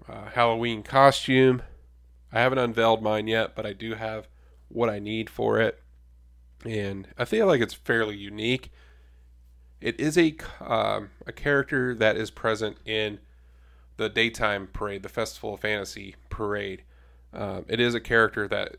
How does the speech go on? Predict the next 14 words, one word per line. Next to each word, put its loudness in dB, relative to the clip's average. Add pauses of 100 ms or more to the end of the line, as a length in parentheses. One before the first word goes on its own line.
can -4
be -10
seen -12
in -18
that -14
parade. -12
That's -8
my -6
little -10
hint -6
to -14
you. 2 (520)
And, -8 (800)
uh, -10